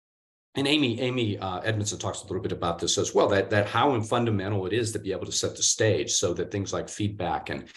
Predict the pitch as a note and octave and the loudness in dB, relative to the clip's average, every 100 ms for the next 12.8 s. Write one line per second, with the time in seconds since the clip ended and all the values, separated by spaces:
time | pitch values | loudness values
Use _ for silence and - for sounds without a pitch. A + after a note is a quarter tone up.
0 | - - - A#2 G2 F#2 E2+ - F#2+ E2+ | -18 -18 -4 0 0 0 -6 -6 -4 -2
1 | E2 F2 G2+ F#2 F#2 G#2 G2+ F#2+ F#2+ F2+ | -2 0 0 0 -2 2 4 2 0 -2
2 | G#2+ A2 G#2 F#2+ - A2 B2+ B2+ - A2 | 2 4 4 2 0 4 6 6 4 -4
3 | - G2 F2+ E2+ - G2+ G#2+ G#2 F2 E2+ | -4 -4 -4 -4 2 4 4 2 -2 -2
4 | E2+ - - - - - A2 G2+ G#2 G#2+ | -4 -6 -16 -20 -10 0 2 4 6 4
5 | - D2+ - _ - G2 F#2 F2+ - - | 2 0 -6 _ -6 -2 0 -2 -6 -8
6 | F#2+ F2 F#2 E2 E2+ D3+ - - G2 F2+ | -6 -4 -6 -2 2 2 2 0 0 0
7 | - F#2+ F2+ E2 D#2+ F2 - - _ _ | -2 -4 -4 -4 -4 -4 -10 -14 _ _
8 | - - - - C#3 B2+ F3+ F3+ C#3+ A2+ | -20 -20 -10 2 4 6 6 6 6 4
9 | G#2 - A2 G#2 A2 G#2+ F2 - - A2 | 2 2 4 6 6 6 4 0 -4 -2
10 | G2+ - - - A#2+ G2 - _ _ - | 0 -2 -4 -2 0 0 -6 _ _ -4
11 | - D3+ C3 A#2 A2 G#2+ - E3+ D#3+ G#2+ | 4 4 6 6 4 4 8 8 10 6
12 | G#2+ G#2 G2+ G#2 A2 G#2+ F#2 | 4 4 4 4 4 0 -4